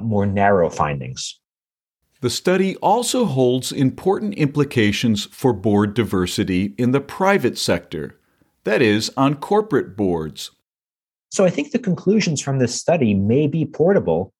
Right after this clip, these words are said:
Speaker 1: to the corporate context. Given the similarities between Federal Reserve Bank boards of directors and corporate boards of directors, maybe some of these lessons translate. The Federal Reserve Bank boards of directors do look a lot like corporate boards, as I alluded to earlier.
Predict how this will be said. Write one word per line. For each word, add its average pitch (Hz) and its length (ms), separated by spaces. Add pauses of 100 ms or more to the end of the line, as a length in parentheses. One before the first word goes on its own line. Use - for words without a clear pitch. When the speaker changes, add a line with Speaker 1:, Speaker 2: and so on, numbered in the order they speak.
Speaker 1:
to 120 100
the 110 80
corporate 113 380
context. - 640 (640)
Given 202 240
the 165 80
similarities 113 720
between 92 460
Federal 120 300
Reserve 95 360
Bank 82 260
boards 87 240
of 87 80
directors 87 640 (300)
and 104 200
corporate - 460
boards 85 240
of 78 100
directors, 80 640 (680)
maybe 104 300
some 127 200
of 120 120
these 127 180
lessons 131 360
translate. 76 540 (400)
The 101 80
Federal 135 300
Reserve 117 320
Bank 107 220
boards 107 220
of 107 80
directors 101 480
do 120 220
look 127 220
a - 20
lot 117 300
like 113 220
corporate 113 360
boards, 101 400
as 87 160
I 90 140
alluded 92 400
to 107 180
earlier. 92 480